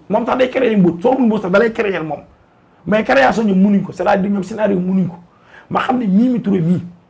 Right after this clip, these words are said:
ak Ousmane Sonko am na benn point focal boo xam ni am nañ ko, am nañ benn dénominateur commun, am nañ ko. Mooy ñoom président Sonko li wax sama seul cible mooy Macky Sall.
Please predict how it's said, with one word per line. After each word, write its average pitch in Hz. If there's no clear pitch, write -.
ak -
Ousmane 202
Sonko -
am 294
na 226
benn 208
point 214
focal 196
boo 175
xam 160
ni 151
am 220
nañ 220
ko, -
am 202
nañ 202
benn 190
dénominateur 180
commun, 175
am 202
nañ 196
ko. -
Mooy 202
ñoom 190
président 202
Sonko 180
li 165
wax 156
sama 196
seul 208
cible 196
mooy 170
Macky 139
Sall. 123